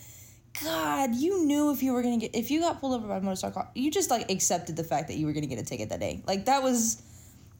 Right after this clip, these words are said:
that was just something you knew. And anyway, so this, this freaking motorcycle cop pulls up, and I'm like,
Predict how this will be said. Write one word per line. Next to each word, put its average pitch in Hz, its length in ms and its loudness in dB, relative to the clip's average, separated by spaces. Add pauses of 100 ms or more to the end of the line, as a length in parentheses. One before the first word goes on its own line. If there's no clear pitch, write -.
(120)
that 415 120 4
was 330 100 2
just 254 100 4
something 220 220 2
you 196 100 0
knew. 165 420 0 (460)
And 294 320 2 (380)
anyway, 233 460 2
so - 180 0
this, 254 160 2 (420)
this 226 180 0
freaking 339 300 0
motorcycle 240 460 2
cop 226 280 -2
pulls 233 220 0
up, 190 180 2
and 202 80 0
I'm 214 120 0
like, - 180 0